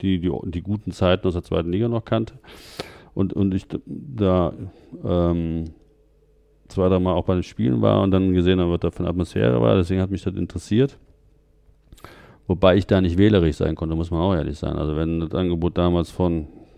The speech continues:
sag ich jetzt mal, Sandhausen gekommen wäre, hätte ich das wahrscheinlich auch angenommen,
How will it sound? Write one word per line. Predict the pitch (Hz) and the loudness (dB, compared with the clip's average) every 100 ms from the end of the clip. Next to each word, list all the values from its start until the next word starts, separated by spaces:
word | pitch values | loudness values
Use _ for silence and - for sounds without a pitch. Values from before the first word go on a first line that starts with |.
| - | -16
sag | - | -8
ich | 78 | -6
jetzt | 80 | -4
mal, | 80 | -2
Sandhausen | 85 82 87 92 101 | -2 -2 -2 -2 -2
gekommen | 92 98 95 | -2 -2 0
wäre, | 90 | 0
hätte | 95 | -2
ich | - | -2
das | 87 | -4
wahrscheinlich | 87 92 98 | -4 -4 -4
auch | 123 78 | -4 -6
angenommen, | 78 80 78 | -6 -6 -8